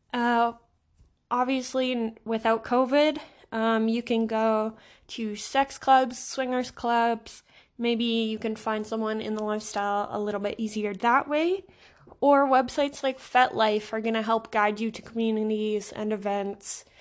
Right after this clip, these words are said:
and that kind of thing, connect you with more people in that community. So number two is a big umbrella term that works on a sliding scale, covers a lot of different things.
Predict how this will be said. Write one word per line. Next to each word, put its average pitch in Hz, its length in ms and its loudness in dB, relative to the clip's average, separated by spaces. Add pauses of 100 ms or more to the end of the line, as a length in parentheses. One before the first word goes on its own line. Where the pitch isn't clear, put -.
(180)
and 240 180 2
that 214 200 4
kind 220 200 2
of 208 100 -6
thing, 214 260 -2
connect 214 380 -4
you 233 80 0
with 226 260 0
more 226 280 0
people 208 400 -4
in 202 200 -4
that 185 200 -8
community. 190 600 -6 (1300)
So - 180 -8
number 285 260 4
two 302 380 -2
is 233 180 -4
a 233 140 2
big 262 520 0
umbrella 269 600 2
term 254 800 -2
that 208 320 0
works 208 280 -6
on 202 80 -6
a 196 80 -10
sliding 233 420 0
scale, 220 340 0
covers 220 320 -2
a 208 60 -2
lot 202 200 0
of 190 60 -6
different 208 340 -8
things. 262 480 -2